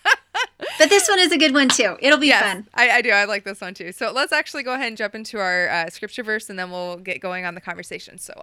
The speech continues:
Speaker 1: I'm actually gonna have you go ahead and lead us off and
Speaker 2: Okay.
Speaker 1: tell us what you picked.
Speaker 2: Okay, I have James two sixteen, and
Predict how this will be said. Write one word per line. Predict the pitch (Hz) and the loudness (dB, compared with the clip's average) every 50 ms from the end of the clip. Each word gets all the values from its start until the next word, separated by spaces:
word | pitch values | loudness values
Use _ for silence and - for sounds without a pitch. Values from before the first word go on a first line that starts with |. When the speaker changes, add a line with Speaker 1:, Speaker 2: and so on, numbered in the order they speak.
| - - | -10 -4
Speaker 1:
I'm | 196 226 254 269 277 | 0 0 2 2 2
actually | 269 269 - - 269 262 | 0 0 -2 -8 -8 -8
gonna | 233 220 214 | -6 -8 -8
have | 208 208 196 185 | -6 -6 -8 -6
you | 190 196 180 | -8 -10 -8
go | 190 185 | -8 -6
ahead | 196 196 180 | -6 -6 -6
and | 175 175 | -8 -8
lead | 180 180 214 | -10 -10 -10
us | 240 - | -10 -6
off | - 175 175 254 349 - _ _ _ - - - - _ _ - | -2 0 0 0 -2 -4 _ _ _ -20 -20 -20 -20 _ _ -10
and | 196 190 190 190 190 190 | -6 -4 -4 -2 -2 -2
Speaker 2:
Okay. | 226 240 | -2 -2
Speaker 1:
tell | 190 185 | -2 -6
us | 208 - | -8 -8
what | - 196 - | -12 -14 -12
you | - | -8
picked. | - 381 - _ - - _ _ _ _ _ _ _ _ _ _ - - - _ - - - - _ _ - | -8 -8 -8 _ -16 -20 _ _ _ _ _ _ _ _ _ _ -14 -14 -14 _ -20 -20 -20 -20 _ _ -6
Speaker 2:
Okay, | - 254 233 - - | -2 0 0 2 4
I | 226 254 294 | 4 4 4
have | 330 302 - 294 262 247 233 220 214 214 220 226 226 | 2 -2 -2 0 2 4 4 4 4 2 2 -2 -4
James | - - 240 233 240 254 269 277 - | -6 -8 -6 -4 -2 -2 -2 -2 -4
two | - - 262 247 233 | -6 -6 -6 -6 -8
sixteen, | - - 240 226 - - - - - 220 202 190 185 185 196 - - - - - - - _ _ _ _ - | -6 -8 -8 -8 -8 -8 -8 -8 -8 -6 -8 -8 -10 -12 -14 -20 -20 -20 -20 -20 -20 -20 _ _ _ _ -6
and | 240 233 226 226 226 220 220 220 220 220 220 214 | -2 0 2 2 2 2 0 -2 -4 -6 -8 -10